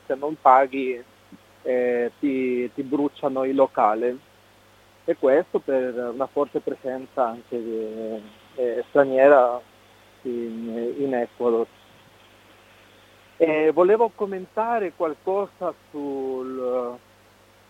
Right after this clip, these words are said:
sul fatto che è il, per arrivare a questo stato, eh, tutto è iniziato già da, da, dai tempi di, del presidente Correa,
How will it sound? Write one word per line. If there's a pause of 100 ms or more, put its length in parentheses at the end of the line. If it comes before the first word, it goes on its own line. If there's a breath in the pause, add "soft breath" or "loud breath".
(440)
sul
fatto
che
è
il, (180)
per
arrivare
a
questo (140)
stato, (1200)
eh, (220 loud breath)
tutto
è
iniziato
già
da, (800)
da,
dai
tempi
di,
del
presidente
Correa,